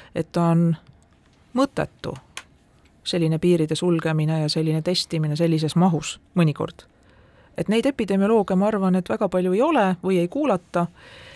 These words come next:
ja, ja vist on ka see olukord, kus, äh, tee emotsionaalsest avalikust arvamusest üldkehtiva poliitilise otsuseni on hästi lühike.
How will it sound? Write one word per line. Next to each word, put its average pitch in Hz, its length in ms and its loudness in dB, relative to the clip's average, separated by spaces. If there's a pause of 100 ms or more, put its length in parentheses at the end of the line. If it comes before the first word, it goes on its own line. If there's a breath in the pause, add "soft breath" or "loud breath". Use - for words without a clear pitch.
(200 soft breath)
ja, 170 460 2 (960)
ja 180 100 4
vist 233 200 0
on 180 80 2
ka 180 80 2
see 233 180 4
olukord, 165 560 2
kus, - 420 -4
äh, 165 200 -2 (680)
tee 165 500 6 (680)
emotsionaalsest 180 720 0
avalikust 180 500 0
arvamusest 160 840 0 (100)
üldkehtiva 190 800 -4
poliitilise 170 500 -4
otsuseni 139 540 -4 (300 soft breath)
on - 60 0
hästi - 180 0
lühike. 151 340 -2